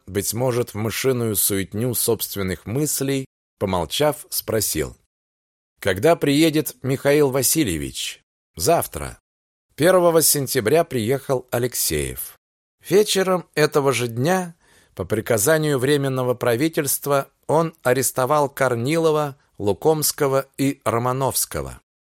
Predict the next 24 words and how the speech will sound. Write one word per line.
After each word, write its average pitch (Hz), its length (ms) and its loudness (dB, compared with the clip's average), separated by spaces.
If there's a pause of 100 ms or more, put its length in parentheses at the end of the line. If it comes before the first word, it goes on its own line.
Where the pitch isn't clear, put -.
(180)
Перед 98 260 0
отправкой 139 760 0
арестованных 123 800 0
в 95 120 -10
гостиницу 120 920 -2
«Метрополь», 107 760 0 (540)
где 101 280 0
они 147 180 0
должны 131 440 2
были 127 240 2
содержаться 117 760 -2
под - 240 -4
стражей, 110 640 -2 (580)
Алексеев 151 800 0
с 95 140 -6
глазу 123 460 2
на 113 140 -2
глаз 147 560 0
о 92 100 -2
чём-то 147 420 -2
в - 60 -12
течение 135 560 -2
двадцати 113 480 -4
минут 113 460 -4